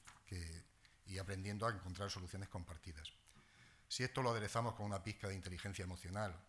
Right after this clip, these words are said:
un conocimiento y manejo adecuado de lo que cargamos en nuestra mochila, que es el autoconocimiento personal, y una base educacional en valores para ser buenas personas, tenemos al equipo directivo ideal.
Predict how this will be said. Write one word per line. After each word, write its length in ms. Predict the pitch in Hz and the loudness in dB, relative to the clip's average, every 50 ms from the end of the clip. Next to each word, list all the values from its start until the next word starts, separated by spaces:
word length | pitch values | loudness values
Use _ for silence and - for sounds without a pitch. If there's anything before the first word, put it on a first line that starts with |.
| - - | -8 -8
un 100 | 92 87 | -6 -4
conocimiento 580 | - 92 90 87 - 92 92 104 104 101 - | -4 -4 -4 -2 -2 -2 0 0 0 0 -2
y 60 | 104 92 | -2 -2
manejo 300 | 98 104 98 - - 98 | 0 0 0 0 0 -2
adecuado 360 | 95 90 - 110 107 101 98 | -2 0 2 2 4 4 2
de 80 | 92 | 0
lo 100 | 92 92 | 0 -2
que 140 | 87 95 92 | -2 -2 -2
cargamos 380 | - 92 92 101 101 101 95 - | -2 -2 0 2 2 2 2 0
en 80 | 92 | 0
nuestra 200 | 95 92 - - | 0 -2 -2 -2
mochila, 400 | 90 90 90 - - 123 - 85 80 82 - - | -2 -2 0 2 2 2 0 -2 -6 -10 -10 -8
que 60 | 95 90 | -4 -4
es 80 | - 85 | -2 -2
el 60 | 85 | -2
autoconocimiento 720 | 92 87 - 87 87 87 85 - 92 95 92 92 95 85 | -4 -4 -4 -4 -4 -4 -4 -4 -2 -4 -2 -2 -4 -4
personal, 400 | 92 90 - - 95 107 101 92 - - - - - - - - - - | -4 -4 -2 -2 0 0 0 -2 -4 -12 -18 -18 -18 -18 -20 -20 -12 -2
y 80 | - 113 | 0 4
una 140 | 123 127 120 | 8 8 10
base 240 | 123 120 - - | 10 10 10 8
educacional 520 | 110 107 101 - 101 - - 101 110 113 110 | 4 2 2 0 0 2 2 4 4 4 4
en 80 | 101 | 4
valores 300 | 92 98 101 107 107 104 | 2 2 4 4 2 2
para 160 | - - 92 90 | 2 2 2 2
ser 160 | - 107 101 | 2 2 2
buenas 180 | 104 104 101 | 0 0 -2
personas, 380 | - - 98 - - 113 117 - | 0 0 0 2 2 2 2 2
tenemos 320 | - 95 101 107 107 - | 0 0 0 0 2 0
al 100 | 104 92 | 0 0
equipo 220 | 90 92 95 92 95 | -2 -4 -4 -4 -4
directivo 360 | 90 87 - - - 95 98 | -4 -4 -4 -4 -4 -2 -2
ideal. 200 | 87 82 80 78 | -2 -4 -6 -8